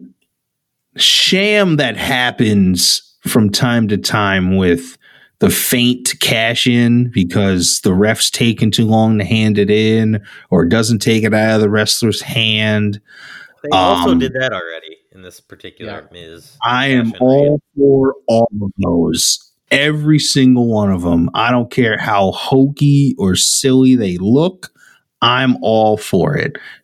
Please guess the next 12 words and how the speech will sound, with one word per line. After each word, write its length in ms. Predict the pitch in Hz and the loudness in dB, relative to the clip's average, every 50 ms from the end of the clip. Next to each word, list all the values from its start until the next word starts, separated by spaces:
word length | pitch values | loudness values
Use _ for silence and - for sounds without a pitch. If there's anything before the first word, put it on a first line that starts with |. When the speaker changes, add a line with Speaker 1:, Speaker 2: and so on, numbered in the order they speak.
| - - | -4 -2
Speaker 1:
Drag 520 | 101 95 104 107 113 120 127 143 147 156 | -2 0 2 2 2 2 0 0 0 0
it 120 | 151 139 135 | 0 0 0
out. 400 | 127 120 117 117 113 113 113 - - - - _ _ - | 0 0 0 -2 -2 -4 -6 -8 -10 -16 -20 _ _ -6
Let 280 | - 92 104 110 113 123 | -4 -2 0 0 2 2
it 160 | 139 - 107 | 2 2 2
be 180 | 120 131 127 127 | 4 4 4 4
a 40 | 127 | 2
surprise. 1160 | 127 - - - - - - 117 110 110 107 107 104 104 101 101 101 98 95 - - - - _ - - - - - - _ _ _ - | 0 -6 -10 -12 -10 -4 -2 0 2 2 2 0 0 0 -2 -2 -4 -4 -4 -6 -6 -8 -8 _ -18 -20 -20 -20 -20 -20 _ _ _ -2
Um, 680 | 98 95 92 90 90 90 87 85 85 82 80 78 76 _ _ _ _ _ _ _ _ _ _ _ _ _ _ _ _ _ _ _ _ _ _ - - - | 0 2 2 2 2 0 0 0 0 0 -2 -2 -6 _ _ _ _ _ _ _ _ _ _ _ _ _ _ _ _ _ _ _ _ _ _ -18 -8 -4
have 320 | - 120 123 123 131 143 139 | -2 0 0 0 0 0 2
all 200 | 135 131 135 131 | 2 2 2 2
these 500 | 131 127 123 120 110 - - - - | 4 4 4 2 0 -2 -6 -6 -8